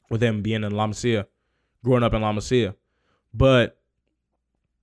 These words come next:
you know, that's good to hear 'cause I, I can't lie, I was a little worried when I heard the, the P S G links 'cause there's no telling how much money they offered him to be their manager.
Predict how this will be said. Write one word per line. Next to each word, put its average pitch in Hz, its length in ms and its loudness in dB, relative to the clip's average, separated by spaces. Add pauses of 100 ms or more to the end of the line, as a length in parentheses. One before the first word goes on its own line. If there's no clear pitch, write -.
(140)
you 120 80 -4
know, 123 120 2
that's 160 220 2
good 185 180 2
to 123 80 4
hear 139 400 4 (220)
'cause 135 140 0
I, 151 180 2
I 127 220 0
can't 151 220 0
lie, 143 200 6
I 135 40 4
was 131 120 -2
a 127 60 0
little 143 220 4
worried 147 480 4
when 131 120 -2
I 131 80 2
heard 139 260 2
the, 127 260 0
the 131 100 -6
P 156 160 0
S 143 120 0
G 151 120 -2
links 143 300 -4
'cause 123 140 -4
there's 120 120 -4
no 143 160 0
telling 131 300 -2
how 113 80 0
much 110 160 -4
money 117 180 -2
they 104 120 -2
offered 104 320 -2
him 101 120 -6
to 98 60 -4
be 104 120 -2
their 95 140 -4
manager. 92 380 -10